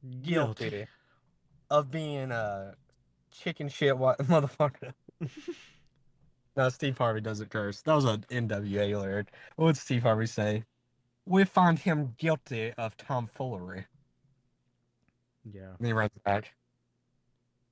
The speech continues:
Speaker 2: <laughs> There's an, there's an episode.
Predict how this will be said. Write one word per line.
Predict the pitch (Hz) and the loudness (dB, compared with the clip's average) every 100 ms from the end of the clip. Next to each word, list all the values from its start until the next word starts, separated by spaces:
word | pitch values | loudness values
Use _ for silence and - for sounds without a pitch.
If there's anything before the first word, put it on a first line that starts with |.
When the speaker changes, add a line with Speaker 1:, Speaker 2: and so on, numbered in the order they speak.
| _ _ _ | _ _ _
Speaker 2:
<laughs> | 285 392 - _ - - - _ _ - _ - | -10 -8 -8 _ -20 -20 -20 _ _ -20 _ -10
There's | 143 143 | -8 -6
an, | 127 - | -8 -10
there's | 123 123 | -8 -6
an | 117 | -6
episode. | 107 110 104 101 95 92 | -8 -10 -12 -10 -10 -10